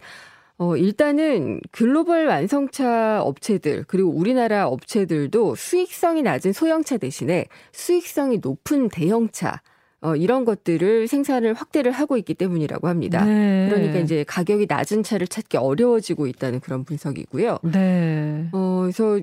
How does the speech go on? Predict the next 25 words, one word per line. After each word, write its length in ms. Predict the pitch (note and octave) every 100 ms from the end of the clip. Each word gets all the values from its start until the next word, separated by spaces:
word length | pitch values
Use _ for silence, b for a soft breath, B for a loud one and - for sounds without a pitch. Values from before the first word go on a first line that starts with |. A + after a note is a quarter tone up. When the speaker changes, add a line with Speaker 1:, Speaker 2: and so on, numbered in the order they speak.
| -
Speaker 1:
이 500 | - G3 G3 F#3+ F3+
완성차 600 | B2+ D3 G3 D4+ D4 D#4+
업체들이 440 | C#4+ - B3+ B3 C4
코로나 420 | - F4+ F#4+ F#4
사태 260 | E4 D#4+
때문에 360 | C#4+ A#3 A3 G#3
판매 340 | G#3 F4+ E4+
실적이 420 | F4+ E4 - B3 A3+
많이 240 | E3 D#3
악화가 380 | D#3+ - B3+ A#3
됐었기 380 | G3+ - E3+ E3
때문에 560 | D3+ C3 B2 B2+ F#3+ B B
수익성을 1080 | _ - E4+ F4+ - D#4 C#4 B3+ A#3+ B3+ B3+
제고하는 580 | - F3 D#3+ G#3 G#3 F#3+
전략으로, 800 | F3+ D3 D#3 E3 - C3 A#3+ D#4+ B B B
어, 160 | - C#3
좀 180 | C3+ C#3
상쇄하는 540 | - C#4+ D4+ B3+ A3
경향을 420 | G#3+ D#3+ C#3+ D3+ D#3+
보이고 360 | D#3 D#3 D#3+
있다라는 640 | C#3 - B2 E2 C#3+ C#3 C#3
게 60 |
이 320 | D#3 C#3+ B2+
한국자동차연구원의 1400 | F#3 B3 B3 A3 - D3 F3+ E3+ E3 C3 B2+ D3 C3 B2
설명입니다. 760 | A3 G3+ G3+ D#3+ B2 G2+ G2+